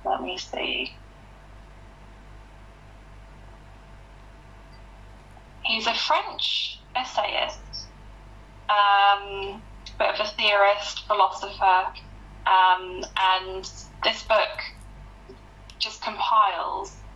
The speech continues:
all these little notes that he wrote nearly every day, detailing his grief after his mother passed away.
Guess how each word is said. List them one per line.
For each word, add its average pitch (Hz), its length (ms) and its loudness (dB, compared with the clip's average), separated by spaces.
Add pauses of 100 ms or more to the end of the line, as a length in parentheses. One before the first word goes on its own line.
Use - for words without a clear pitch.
all 247 160 0
these 247 240 -4
little - 180 -2
notes 214 360 2
that - 100 -6
he 170 260 -6
wrote 165 380 -4
nearly 180 360 -4
every 180 280 -4
day, - 480 0 (440)
detailing 190 760 -4
his 185 300 -6
grief - 380 -4 (200)
after - 320 -2
his - 200 -6
mother - 300 0
passed - 380 -2
away. - 420 -4